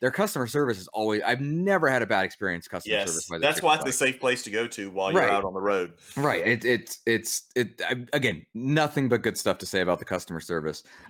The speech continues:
Speaker 1: And the food's always been good. And they do give away freebies. I know they do, you know, they do some charity stuff,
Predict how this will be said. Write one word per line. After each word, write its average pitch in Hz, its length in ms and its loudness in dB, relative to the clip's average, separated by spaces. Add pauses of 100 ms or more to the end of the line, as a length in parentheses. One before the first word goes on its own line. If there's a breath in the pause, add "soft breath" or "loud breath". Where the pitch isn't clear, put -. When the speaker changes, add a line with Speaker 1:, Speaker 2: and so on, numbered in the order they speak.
Speaker 1:
And 131 180 4
the 160 60 4
food's 269 280 4
always 104 220 6
been 85 200 -4
good. - 320 -14
And 120 120 0
they 120 100 2
do 120 180 0
give 120 160 0
away 120 240 0
freebies. 139 500 0
I 101 80 0
know 101 160 -2
they 104 140 0
do, 101 180 -6 (220)
you 117 80 -4
know, 101 100 -2
they 98 140 0
do 117 400 0 (100)
some 117 160 -10
charity 110 360 2
stuff, 101 360 0